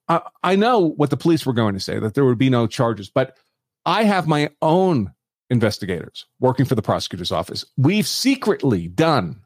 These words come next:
a parallel investigation of this case,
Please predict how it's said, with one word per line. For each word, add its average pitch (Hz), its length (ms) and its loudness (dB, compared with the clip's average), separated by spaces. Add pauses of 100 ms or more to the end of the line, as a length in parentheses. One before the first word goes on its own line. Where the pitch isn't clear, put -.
(140)
a 135 160 2
parallel 180 720 2
investigation 117 680 -2
of 101 80 -4
this 104 140 -8
case, 185 320 0